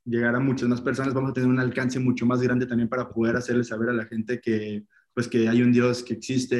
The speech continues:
y que es bien chido y que nos ama y que,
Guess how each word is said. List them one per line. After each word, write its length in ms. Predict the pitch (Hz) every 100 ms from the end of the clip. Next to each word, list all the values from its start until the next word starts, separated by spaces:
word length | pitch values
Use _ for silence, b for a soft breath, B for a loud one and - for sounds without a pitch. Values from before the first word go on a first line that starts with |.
| 120 117
y 180 | 113 107
que 100 | 110
es 100 | 110
bien 160 | 117
chido 420 | 113 131 120 117
y 100 | 113
que 100 | 110
nos 200 | 107 104
ama 420 | 120 120 120 117 113
y 160 | 110
que, 380 | - 107 107 104